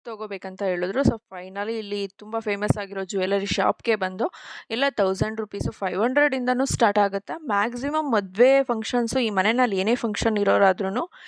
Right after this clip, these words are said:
ಇಲ್ಲಿ ಮಲ್ಲೇಶ್ವರಂಗೆನೇ ವಿಸಿಟ್ ಮಾಡ್ತಾರೆ ನೈಂಟಿ ನೈನ್ ಪರ್ಸೆಂಟು. ಯಾಕಂದರೆ ಎಲ್ಲ ಐಟಮ್ಸ್‌ಗಳು ಇಲ್ಲೇ ಸಿಗುತ್ತೆ, ಬಟ್ಟೆಯಿಂದ ಹಿಡ್ದು, ಜ್ಯುವೆಲರಿಯಿಂದ ಹಿಡ್ದು.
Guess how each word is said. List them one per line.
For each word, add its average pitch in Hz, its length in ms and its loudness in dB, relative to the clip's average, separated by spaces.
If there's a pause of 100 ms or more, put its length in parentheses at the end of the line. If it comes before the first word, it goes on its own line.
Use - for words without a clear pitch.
(220)
ಇಲ್ಲಿ 240 140 -6
ಮಲ್ಲೇಶ್ವರಂಗೆನೇ 262 840 -2
ವಿಸಿಟ್ 220 360 0
ಮಾಡ್ತಾರೆ 196 440 -2
ನೈಂಟಿ 202 340 -2
ನೈನ್ 190 220 -2
ಪರ್ಸೆಂಟು. 185 460 -4 (300)
ಯಾಕಂದರೆ 247 360 -2
ಎಲ್ಲ 185 280 0
ಐಟಮ್ಸ್‌ಗಳು 233 580 -2
ಇಲ್ಲೇ 202 280 0
ಸಿಗುತ್ತೆ, 190 460 0
ಬಟ್ಟೆಯಿಂದ 208 500 -6
ಹಿಡ್ದು, 196 300 0
ಜ್ಯುವೆಲರಿಯಿಂದ 202 640 0
ಹಿಡ್ದು. 190 380 0